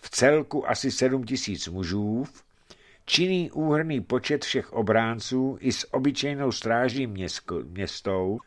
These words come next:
nazývanou Stadtgardia, přibližně asi dvacet dva tisíc mužů a číselný poměr obsádky vídeňské k armádě turecké byl tudíž, tudíž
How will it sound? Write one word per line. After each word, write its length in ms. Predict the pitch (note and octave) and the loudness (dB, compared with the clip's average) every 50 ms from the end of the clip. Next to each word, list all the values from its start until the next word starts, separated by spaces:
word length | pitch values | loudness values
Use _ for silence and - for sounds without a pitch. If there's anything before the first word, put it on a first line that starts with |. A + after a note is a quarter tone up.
| _ - | _ -4
nazývanou 640 | F#2+ G#2+ G2 E2+ G#2 G#2 B2 B2 A#2 A2+ G#2+ F#2 | -2 0 0 0 0 -2 -2 -2 -2 -2 -4 -4
Stadtgardia, 1500 | - - - - A2 G#2+ F2+ - - - - F#2+ E2 D2+ E2 E2 E2+ E2+ E2+ E2+ E2 F2+ F2 F2 E2+ F2+ G#2+ D3+ D#3+ - _ _ _ _ _ _ _ _ _ _ _ - | -6 -4 0 0 0 0 -2 -6 -18 -20 -18 -16 -10 -4 -2 0 0 0 0 -2 0 2 4 4 4 4 2 0 -2 -10 _ _ _ _ _ _ _ _ _ _ _ -4
přibližně 720 | - - - E3 D#3+ D3 F3+ F3 D3+ D3 D3+ E3 D#3+ - | 0 0 2 2 2 0 0 0 0 0 -2 -4 -4 -2
asi 360 | - D3 C3+ - - A2 F#2 D#2+ D2 - G#2 G#2+ - - D#3 D3 | -2 -2 -2 0 0 -2 -2 -2 0 2 2 4 4 2 -2 0
dvacet 460 | B2 C3 D3 D3 - - - F2 - | 2 2 0 0 0 -2 -4 -4 -4
dva 80 | - - - | -4 -8 -4
tisíc 640 | - A2+ G#2+ - - - G2+ G2+ G2 F#2+ - - - | -2 -2 0 -2 -2 -2 -2 -4 -4 -4 -6 -10 -10
mužů 680 | D#2 F2 G2+ G#2 F2+ F2+ A#2+ C3 C3+ C#3 C#3+ D3 D#3+ - _ _ _ _ _ - - - - | -8 -6 -4 -2 0 2 4 4 4 4 2 0 -4 -8 _ _ _ _ _ -20 -20 -18 -10
a 120 | - F#2 - | -6 -4 -2
číselný 720 | - - - F#3 G#3 - - - F#3 F#3 F#3 F3+ F3+ F3 | 0 0 0 0 0 -2 -2 -2 -2 -2 0 0 -2 -2
poměr 760 | D3 - - F#3+ F#3 E3+ C#3+ A2+ G2+ E2+ D#2 D2 C#2 C2+ B1 - _ _ | -2 0 0 0 0 0 -2 -2 -2 -2 -2 -2 -4 -6 -10 -14 _ _
obsádky 720 | - C#3+ C3+ - - - D#3 D3+ D3 D3 C#3 - - A2 | -2 -2 -2 -2 2 4 6 6 6 4 2 -2 -4 -2
vídeňské 680 | G2 G#2 A#2 B2+ B2+ D#3 D3+ C3+ B2+ - - G2+ F2+ D#2+ | -2 -2 -2 -2 -2 -4 -4 -4 -6 -6 -2 0 0 0
k 100 | - - | -2 -2
armádě 560 | - A#2 A#2 A2+ B2 B2+ C3 C3+ C3 A2+ G2+ | -2 0 0 0 0 0 0 0 2 2 0
turecké 600 | - - - G2+ G#2+ A2+ G#2 - - - C3 C3 | 0 0 0 2 2 0 -2 -2 -4 0 0 2
byl 200 | A#2+ G#2 G2 F2+ | 2 2 2 0
tudíž, 600 | - - A#2+ A#2 G#2 - B2+ C3+ C3+ C#3+ C#3 C#3 - | 0 -2 -4 -4 -2 0 2 2 2 2 -2 -6 -6
tudíž 580 | - A2+ G2+ F#2+ A#2 B2+ C3+ C#3 - - - | -4 -4 -2 -2 0 0 0 0 -2 -8 -12